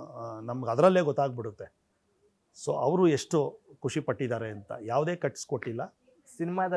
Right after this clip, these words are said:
Speaker 2: ಡ್ಯುರೇಷನ್, length of the cinema ಎಷ್ಟು?
Speaker 1: ಎರಡು ಅವರ್ ಹನ್ನೆರಡು ನಿಮಿಷ.
Speaker 2: ಟೂ ಅವರ್ ಟ್ವೆಲ್ವ್ ಮಿನಿಟ್ಸ್.
Speaker 1: ಹೌದು.
Speaker 2: ನಾನು ಈ ಮಾತು ಏನಕ್ಕೆ ಕೇಳ್ತಾ ಇದ್ದೀನಿ ಅಂದ್ರೆ, ಇತ್ತೀಚೆಗೆ ಏನ್ ಮಾಡ್ತಾರೆ ಅಂತಂದ್ರೆ, ಆ, ನಾಲ್ಕೈದು ವರ್ಷಗಳಿಗೆ ಒಂದೊಂದು ಸಿನಿಮಾ ಮಾಡ್ತಾರೆ ಕೆಲವರು.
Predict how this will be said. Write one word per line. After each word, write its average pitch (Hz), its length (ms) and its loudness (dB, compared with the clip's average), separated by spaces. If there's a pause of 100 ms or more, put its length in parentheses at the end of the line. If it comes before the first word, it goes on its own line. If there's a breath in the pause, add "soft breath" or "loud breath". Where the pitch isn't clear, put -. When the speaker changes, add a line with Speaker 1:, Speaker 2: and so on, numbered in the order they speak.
Speaker 2:
ಡ್ಯುರೇಷನ್, 139 500 0
length 120 280 -4
of 131 100 0
the 123 180 -6
cinema 113 180 -6
ಎಷ್ಟು? 110 760 -4
Speaker 1:
ಎರಡು 185 240 8
ಅವರ್ 185 200 6
ಹನ್ನೆರಡು 147 300 2
ನಿಮಿಷ. 120 240 -6 (600)
Speaker 2:
ಟೂ 139 80 -2
ಅವರ್ 139 180 2
ಟ್ವೆಲ್ವ್ 131 320 0
ಮಿನಿಟ್ಸ್. 107 300 -4
Speaker 1:
ಹೌದು. 123 340 6 (480)
Speaker 2:
ನಾನು 147 140 4
ಈ 139 40 2
ಮಾತು 151 280 4
ಏನಕ್ಕೆ 156 260 4
ಕೇಳ್ತಾ 139 180 4
ಇದ್ದೀನಿ 123 180 4
ಅಂದ್ರೆ, 131 200 2
ಇತ್ತೀಚೆಗೆ 147 400 0
ಏನ್ 131 120 0
ಮಾಡ್ತಾರೆ 120 300 0
ಅಂತಂದ್ರೆ, 110 580 -4 (440)
ಆ, 120 140 0
ನಾಲ್ಕೈದು 127 400 0
ವರ್ಷಗಳಿಗೆ 135 420 -2
ಒಂದೊಂದು 120 200 -2
ಸಿನಿಮಾ 117 240 -2
ಮಾಡ್ತಾರೆ 107 400 2
ಕೆಲವರು. 107 580 -2